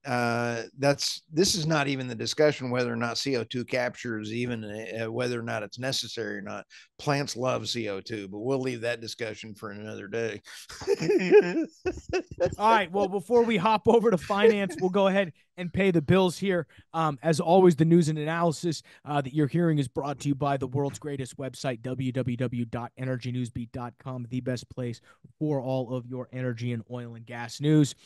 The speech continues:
Speaker 2: Stu and the team do a tremendous job making that, sure that website's up to speed with everything you need to know to be at the tip of the spear when it comes to the energy and oil and gas business. You can, uh, uh, go ahead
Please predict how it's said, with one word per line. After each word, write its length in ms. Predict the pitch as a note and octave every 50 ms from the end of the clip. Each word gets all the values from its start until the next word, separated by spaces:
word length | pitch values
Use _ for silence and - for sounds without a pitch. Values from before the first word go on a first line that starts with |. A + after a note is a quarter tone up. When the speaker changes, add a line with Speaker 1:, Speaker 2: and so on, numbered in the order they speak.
| _ _ _ -
Speaker 2:
Stu 300 | - - - F3+ F#3+ F#3
and 80 | F3
the 60 | E3+
team 280 | D3 - - D#3+ E3 D#3
do 120 | D3 D3+
a 40 | D3
tremendous 480 | C3+ - D3+ C#3+ C#3+ C#3+ C#3+ C#3 C3 -
job 320 | - D#3 C#3 C3+ C3 B2+ - - - _ _
making 280 | - C#3+ C#3+ - C#3+ C#3+
that, 160 | C3+ C3 B2+ A2+ -
sure 180 | B2 - - C#3+
that 200 | C3 B2+ A#2+ -
website's 520 | B2+ C3+ C3 B2+ - - C3+ B2+ A#2+ - -
up 140 | C3+ C3+ -
to 80 | -
speed 400 | A#2+ - - - - C#3+ B2+ B2
with 160 | B2+ A#2+ A#2 -
everything 400 | - C3 C#3 C#3+ C3+ - C#3 C#3
you 120 | C#3 C3+ C#3
need 200 | C#3 C#3 C3+ A#2+
to 100 | - C3
know 280 | C3+ C3+ C3 B2 A2+ - - - -
to 80 | - -
be 120 | - - E3+
at 80 | E3+
the 60 | - -
tip 220 | - - C3 -
of 60 | A#2+
the 60 | -
spear 400 | - - - - A#2 G2+ F#2+ G2+ _ _ _ _ _ -
when 120 | - A#2+
it 140 | A2+ G2+ -
comes 420 | - - B2+ B2 A#2 A2+ A2 - - _ -
to 220 | - - B2+ A#2+
the 160 | A2+ B2 G#2
energy 420 | G2+ B2 B2 B2 A2+ A#2 A2+ G#2+ A2+
and 140 | B2 A#2 - -
oil 300 | A#2+ B2 A#2+ A#2+ A#2 - _ _ _ -
and 240 | B2+ B2 A#2+ A2+ - - -
gas 340 | A#2+ B2+ B2 A#2+ A2+ A2 - - - - - - _ -
business. 440 | - C#3+ C#3 B2 C#3+ D3 C3+ - -
You 80 | C3+
can, 180 | B2 C3+ B2+ B2+
uh, 220 | B2+ B2 A#2+ A#2+ C3 _ _ - - _ _
uh, 280 | - B2 B2 A#2 A#2 A#2
go 220 | A2+ C#3+ C#3+ C#3+
ahead 300 | C3+ C3 C#3 C#3 C3+ B2+